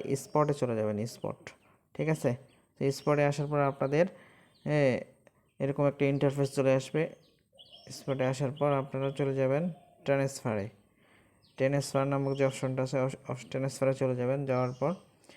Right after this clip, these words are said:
এখানে দেখবেন আপনারা এখানে যেন ফান্ডিং লেখা থাকে, must be। এখানে আপনা-, আমরা স্পট ওয়ালেট থেকে ফান্ডিং ওয়ালেটে নেব, ঠিক আছে?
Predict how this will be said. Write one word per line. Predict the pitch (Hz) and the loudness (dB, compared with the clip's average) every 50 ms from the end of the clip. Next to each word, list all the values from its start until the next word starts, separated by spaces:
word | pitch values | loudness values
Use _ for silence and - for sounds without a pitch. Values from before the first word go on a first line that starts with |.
| - - - _ _ - | -20 -20 -20 _ _ -12
এখানে | 120 - - 135 127 135 156 175 - - - _ - - | -12 -6 -4 -2 -2 0 -2 -4 -6 -10 -20 _ -12 -6
দেখবেন | 127 123 127 123 127 131 127 127 127 | 0 0 0 2 2 0 0 0 0
আপনারা | 120 127 - - 117 117 131 165 190 196 - - _ _ _ _ _ _ _ _ _ _ - | -4 -4 -4 -4 0 0 2 0 0 -2 -8 -20 _ _ _ _ _ _ _ _ _ _ -10
এখানে | - 123 135 135 131 127 | -8 -6 -2 -2 0 0
যেন | 131 135 135 | 0 0 0
ফান্ডিং | 131 - - 135 131 135 143 147 143 151 151 147 | -2 -2 -2 0 0 0 2 0 0 0 2 2
লেখা | 135 131 131 135 131 | 2 2 2 0 0
থাকে, | 131 131 127 135 | 0 0 0 0
must | 135 127 120 123 - - - 127 | 0 0 -2 -2 -4 -6 -10 -6
be। | 120 110 110 107 107 | -6 -4 -4 -4 -4
এখানে | 117 127 131 127 143 165 196 190 - - _ _ _ _ - - - | -2 -2 -2 -2 0 -2 -4 -4 -8 -20 _ _ _ _ -20 -18 -16
আপনা-, | - 135 - 131 127 - | -16 -12 -10 -8 -6 -4
আমরা | 127 131 135 131 131 135 143 147 - - 143 139 | -4 -2 0 0 0 0 0 -2 -4 -4 -6 -6
স্পট | - - - 147 147 151 | -4 0 0 2 4 4
ওয়ালেট | 135 135 139 135 131 - | 4 4 4 2 0 -2
থেকে | - 156 147 160 | -4 -2 0 0
ফান্ডিং | 151 - - 139 127 131 131 139 147 143 | -2 -2 -4 -2 -2 -2 0 0 0 0
ওয়ালেটে | 135 120 117 117 113 120 117 | 2 2 0 0 0 -2 -2
নেব, | 113 107 104 110 110 | -2 -2 -4 -4 -4
ঠিক | - 139 147 | -6 -4 -4
আছে? | 151 151 - - | -4 -4 -2 -4